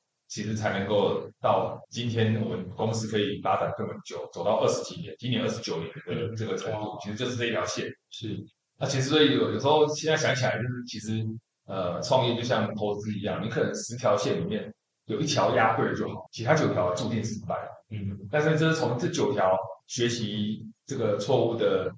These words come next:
Speaker 1: 原因，跟发展出你胜利的模式，其实才能够缔造那一条成功的机会。然后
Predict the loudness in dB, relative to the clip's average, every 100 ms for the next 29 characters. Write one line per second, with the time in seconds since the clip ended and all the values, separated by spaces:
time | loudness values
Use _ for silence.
0 | -2 0 2 2 0 -4 -6 -10 -2 2
1 | 2 0 4 4 4 -2 -4 -4 0 0
2 | 0 -2 -4 -6 -6 -6 -8 -12 -16 _
3 | _ -6 -2 0 0 2 2 2 -2 2
4 | 2 4 0 -4 -6 -6 -6 -8 -8 -6
5 | -4 -4 -4 -4 -4 -8 _ -10 -4 -2
6 | -2 -6 -4 -2 -2 -4